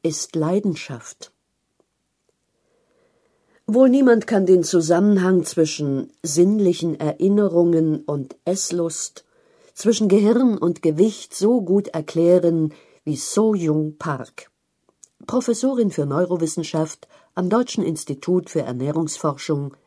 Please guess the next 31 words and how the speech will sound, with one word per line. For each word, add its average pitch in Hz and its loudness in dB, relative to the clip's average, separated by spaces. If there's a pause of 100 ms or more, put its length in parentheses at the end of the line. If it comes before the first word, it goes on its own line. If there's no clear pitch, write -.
in 226 -6
Potsdam. 123 -8 (1800)
Sie 208 2
arbeitet 262 2
im 143 -4
Homeoffice. 208 -2 (280)
Während 247 0
unseres 170 -4
Gesprächs - -2
sitzt 156 -6
ihr 156 -4
vier 220 -2
Monate 170 -2
altes 135 -10
Baby 170 0
auf 143 -4
ihrem 120 -8
Schoß 233 -2 (280)
und 262 -2
quietscht - -12
vergnügt. - -10 (1800)
Ich - 0
erzähle 254 6
So-Jung 180 2
Park 202 -2
von 170 0
meiner 143 -4
ausgeprägten 160 -6
Leidenschaft 135 -6
für 131 -12
Pasta 170 -4